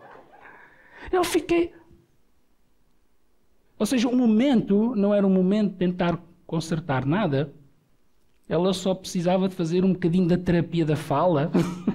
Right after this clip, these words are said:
<laughs> Sabem, e isso acontece com todos nós. Às vezes só precisamos de fazer uns desabafos. E nós não estamos nem aí se alguém está ao nosso lado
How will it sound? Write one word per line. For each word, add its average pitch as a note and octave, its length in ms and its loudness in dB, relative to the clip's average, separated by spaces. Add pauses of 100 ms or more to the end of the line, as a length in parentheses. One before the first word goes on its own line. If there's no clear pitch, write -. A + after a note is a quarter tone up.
(600)
<laughs> - 1160 -8
Sabem, C4+ 680 0 (240)
e B3 200 2
isso E4 180 2
acontece D4+ 400 0
com B3 140 0
todos G3+ 280 2
nós. A#3+ 300 2
Às C#4+ 120 2
vezes E4 180 0
só E4+ 100 0
precisamos C#4+ 400 2
de - 60 -4
fazer C4 200 2
uns C#4+ 180 4
desabafos. A3 720 0 (1000)
E A#3+ 100 2
nós F4+ 240 4
não A4 120 4
estamos D4+ 420 4
nem C4 280 4
aí A#3 200 4
se C4+ 140 0
alguém A#3+ 240 2
está A#3+ 220 0
ao A3+ 120 4
nosso A3 300 2
lado G#3+ 260 2